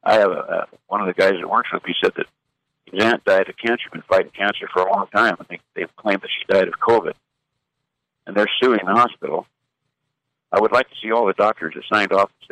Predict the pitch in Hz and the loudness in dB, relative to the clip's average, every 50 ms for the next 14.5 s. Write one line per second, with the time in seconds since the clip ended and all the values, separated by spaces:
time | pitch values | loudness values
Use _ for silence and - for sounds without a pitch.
0 | 92 - _ - 104 - - - - 95 92 87 - - - - 95 92 90 101 | -6 -6 _ -10 -14 -12 -10 -4 0 2 2 2 2 0 0 0 2 2 2 -2
1 | - _ _ _ _ _ _ _ _ - 104 120 127 113 - - 113 101 90 - | -4 _ _ _ _ _ _ _ _ -2 0 0 0 0 -2 -2 -2 -2 -2 -2
2 | - 104 107 110 113 - - - 110 107 113 113 110 107 110 113 123 - _ _ | 0 0 2 2 0 -2 -4 -4 -2 0 2 2 2 2 0 0 0 -2 _ _
3 | _ _ _ _ _ _ _ _ _ _ _ _ _ _ _ - 101 98 101 110 | _ _ _ _ _ _ _ _ _ _ _ _ _ _ _ -4 -2 0 2 2
4 | 110 98 - - 110 104 - 95 110 107 92 92 - 104 107 104 95 - - 110 | 0 0 -2 -4 -4 -2 0 2 2 2 2 0 -2 -2 -2 -2 -2 -2 -2 0
5 | 113 117 104 - 95 95 92 - - 107 107 110 107 - - 110 113 - _ _ | 0 0 -2 0 0 0 0 0 0 0 0 0 0 0 0 0 0 0 _ _
6 | _ _ _ _ _ _ _ _ _ _ _ _ _ - 50 50 50 50 50 - | _ _ _ _ _ _ _ _ _ _ _ _ _ 0 2 2 2 2 0 -4
7 | - _ _ _ _ - 101 - - 127 123 117 - 104 117 104 - - - - | -10 _ _ _ _ -8 -6 -2 2 2 2 2 2 0 -2 -2 -2 -4 -4 -4
8 | - - 113 71 - - - - - - _ _ _ _ _ _ _ _ _ - | -2 -2 -2 -2 -4 -8 -12 -12 -12 -14 _ _ _ _ _ _ _ _ _ -2
9 | - 98 - - - - - - - - - - - - - - - _ _ _ | -2 -2 -2 -2 -8 -8 -4 -2 -2 -2 0 -2 -2 -2 -2 -4 -8 _ _ _
10 | _ _ _ _ _ _ _ _ _ - 95 98 110 117 113 104 87 90 95 90 | _ _ _ _ _ _ _ _ _ -4 0 2 2 2 2 0 -2 -2 -2 0
11 | 90 98 104 107 95 90 - - 98 104 - - 92 92 87 92 92 _ _ _ | 2 4 4 4 4 2 -2 -4 -4 -4 -4 -4 -6 -6 -6 -8 -12 _ _ _
12 | _ - 104 101 87 - - 95 104 107 - - - - 85 - _ _ _ _ | _ 0 0 0 2 2 2 0 0 0 -2 -6 -12 -16 -18 -20 _ _ _ _
13 | _ _ _ _ _ _ _ _ _ - 107 - 90 90 87 82 85 98 101 104 | _ _ _ _ _ _ _ _ _ 0 0 2 2 0 0 0 0 2 2 2
14 | 95 92 92 95 95 92 98 101 98 | 2 2 2 2 4 4 4 2 2